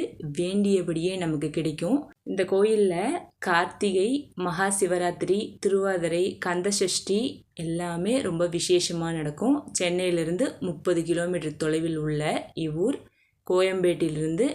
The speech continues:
நெல்லூர், சூலூர், காளாஸ்தி, திருப்பதி செல்லும் பேருந்தில் ஏறி கவரப்பேட்டையில் இறங்கிவிட வேண்டும். அல்லது ஆர் எம் கே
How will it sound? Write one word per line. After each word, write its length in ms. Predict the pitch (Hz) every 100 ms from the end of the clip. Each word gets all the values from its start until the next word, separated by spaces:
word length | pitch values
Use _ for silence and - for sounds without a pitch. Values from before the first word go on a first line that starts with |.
| - 180
நெல்லூர், 580 | 175 170 180 196 254 294
சூலூர், 640 | - - 202 190 190 240 - -
காளாஸ்தி, 720 | 190 170 180 180 170 - 247 -
திருப்பதி 420 | - 190 190 180 175
செல்லும் 360 | 175 160 160 156
பேருந்தில் 520 | 165 170 170 160 156
ஏறி 240 | 160 196 370 - _ _ _ _ _
கவரப்பேட்டையில் 840 | 185 175 190 196 185 156 165 160
இறங்கிவிட 500 | 160 160 165 170 156 151
வேண்டும். 420 | 151 151 196 285 - - _ _
அல்லது 420 | - 170 165 156 233 320 - _ _ _ _
ஆர் 280 | - 170 175
எம் 200 | 185 180
கே 120 | 156